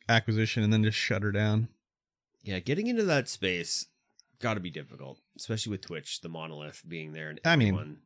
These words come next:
Speaker 1: Mixer's had a lot of cool features.
Speaker 2: Oh, yeah, for sure.
Speaker 1: I really
Speaker 2: They
Speaker 1: liked
Speaker 2: did.
Speaker 1: the, a lot of Mixer's stuff, but yeah, it's, uh, messed up.
Speaker 2: Yep.
Speaker 1: We'll see how Overwatch League continues, if at all.
Speaker 2: Yeah.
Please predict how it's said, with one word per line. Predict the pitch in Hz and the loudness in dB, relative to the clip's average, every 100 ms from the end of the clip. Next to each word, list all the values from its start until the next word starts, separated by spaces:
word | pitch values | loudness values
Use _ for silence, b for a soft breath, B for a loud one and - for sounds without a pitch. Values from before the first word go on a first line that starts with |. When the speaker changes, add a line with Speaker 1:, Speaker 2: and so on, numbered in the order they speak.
| - | 0
Speaker 1:
Mixer's | 131 147 - 143 113 - | 6 8 10 10 10 8
had | 127 117 | 8 8
a | |
lot | 110 110 | 8 8
of | 110 | 6
cool | - 123 117 | 6 8 8
features. | - 117 107 104 98 101 | 8 6 6 4 4 6
Speaker 2:
Oh, | 127 | 8
yeah, | 113 82 | 8 6
for | - 92 | 0 -2
sure. | 113 | 6
Speaker 1:
I | 123 | 8
really | 131 127 | 10 10
Speaker 2:
They | 113 | 10
Speaker 1:
liked | 110 | 8
Speaker 2:
did. | 95 | 8
Speaker 1:
the, | 113 | 6
a | |
lot | 107 107 104 | 8 8 8
of | 104 | 6
Mixer's | 107 104 110 104 98 - _ _ - | 6 4 2 0 2 0 _ _ -4
stuff, | - 104 95 - | -2 0 -4 -6
but | - - _ _ B B B B B B B B B B B B B - | -10 -10 _ _ B B B B B B B B B B B B B 6
yeah, | 113 - - _ | 6 6 -8 _
it's, | - - | 0 4
uh, | 123 113 | 6 8
messed | 117 107 - | 8 6 6
up. | 117 101 107 | 4 2 2
Speaker 2:
Yep. | 127 - _ _ 143 | 0 0 _ _ 6
Speaker 1:
We'll | 139 | 8
see | - 180 | 10 10
how | 165 160 156 151 - | 12 12 12 10 8
Overwatch | 139 135 131 127 - - - - _ _ _ _ _ _ _ | 6 8 8 8 6 2 0 -8 _ _ _ _ _ _ _
League | 104 107 101 | 0 2 2
continues, | - 107 110 104 101 - - - - | 2 4 6 6 4 2 -2 -8 -2
if | 127 113 - - | 2 2 0 -2
at | 110 101 | 0 2
all. | 98 98 b b b - | 2 0 b b b -4
Speaker 2:
Yeah. | 101 85 | -2 -2